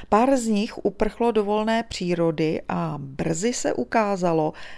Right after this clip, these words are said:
že prostředí tohoto ostrova korálovkám velmi vyhovuje.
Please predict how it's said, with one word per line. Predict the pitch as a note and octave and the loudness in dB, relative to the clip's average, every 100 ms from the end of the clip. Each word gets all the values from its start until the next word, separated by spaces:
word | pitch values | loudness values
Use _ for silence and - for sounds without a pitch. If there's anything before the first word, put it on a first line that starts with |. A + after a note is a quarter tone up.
| - | -4
že | E3 F3 | 0 2
prostředí | E3+ - D3+ - - F3 F#3 | 2 0 0 -2 0 0 0
tohoto | F#3 F3 F#3+ - | -2 -2 -2 -2
ostrova | C#3 - - E3 D#3 D#3+ F3 - | -2 -4 0 0 2 0 -2 -6
korálovkám | D#3+ E3 D#3 D#3 - - D3+ D3+ - - | -2 -2 0 -2 -4 -6 -4 -4 -8 -10
velmi | D#3+ C#3+ F3 F3 E3+ | -4 2 4 4 2
vyhovuje. | D#3+ D#3 E3 D3 D#3 D#3+ | 0 0 0 0 0 0